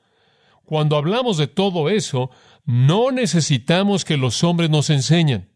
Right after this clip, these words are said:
Somos enseñados por el Espíritu Santo. Ahora, algunas veces el Espíritu Santo le enseña a usted a través de mí, pero todavía es el Espíritu Santo, ¿verdad?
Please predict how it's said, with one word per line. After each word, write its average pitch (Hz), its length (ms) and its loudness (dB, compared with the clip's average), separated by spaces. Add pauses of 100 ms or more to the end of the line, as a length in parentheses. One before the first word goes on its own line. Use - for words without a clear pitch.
(680)
Somos 165 380 -2
enseñados 147 840 0
por 147 180 -2
el 139 100 -2
Espíritu 175 420 -2
Santo. 202 300 0
Ahora, 147 140 0
algunas 180 260 -2
veces 143 300 -2
el 127 80 0
Espíritu 147 340 -2
Santo 160 360 0
le 131 80 -2
enseña 156 300 0
a - 20 0
usted 185 220 0
a 156 80 -2
través 135 260 0
de 123 80 -2
mí, 175 200 2
pero 123 220 -4
todavía 147 260 0
es 131 80 -2
el 139 80 0
Espíritu 127 380 -4
Santo, 160 360 -2
¿verdad? 117 380 -2